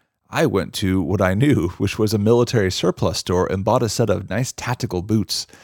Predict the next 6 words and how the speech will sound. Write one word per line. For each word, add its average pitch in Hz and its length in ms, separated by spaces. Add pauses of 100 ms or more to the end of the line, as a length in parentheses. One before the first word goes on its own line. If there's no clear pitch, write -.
(280)
nice 110 340
heavy 120 380
steel-toed 104 680
tactical 101 420
boots. 92 420 (600)
That 107 520